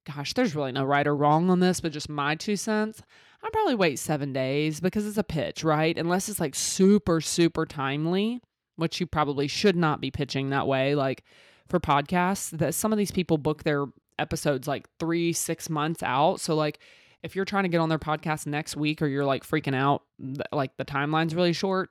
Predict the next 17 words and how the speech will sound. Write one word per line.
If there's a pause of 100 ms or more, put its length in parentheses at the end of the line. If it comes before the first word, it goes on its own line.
er,
you
may
have
already,
like, (680)
shot
yourself
in
the
foot
by
waiting
too
late
to
pitch.